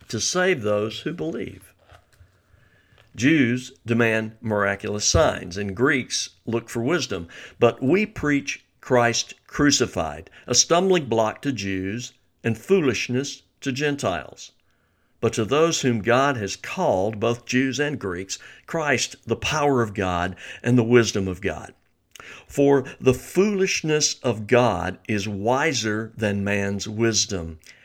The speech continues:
and the weakness of God is stronger than man's strength.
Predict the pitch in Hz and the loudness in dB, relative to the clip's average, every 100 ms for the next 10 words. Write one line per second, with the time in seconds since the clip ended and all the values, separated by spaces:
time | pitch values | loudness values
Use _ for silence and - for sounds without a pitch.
0 | _ 113 107 104 107 147 165 117 95 - | _ -2 2 2 4 2 2 -4 -4 -4
1 | - 92 90 95 92 92 92 - - 92 | -4 -8 -2 -2 0 -2 -6 -10 -10 -6
2 | - - 120 117 113 90 87 82 - _ | -6 -4 2 4 4 0 -6 -10 -16 _
3 | _ _ - 92 87 87 82 82 - - | _ _ -8 -6 -4 -4 -6 -8 -10 -10
4 | - - 101 80 71 | -8 -6 -6 -8 -12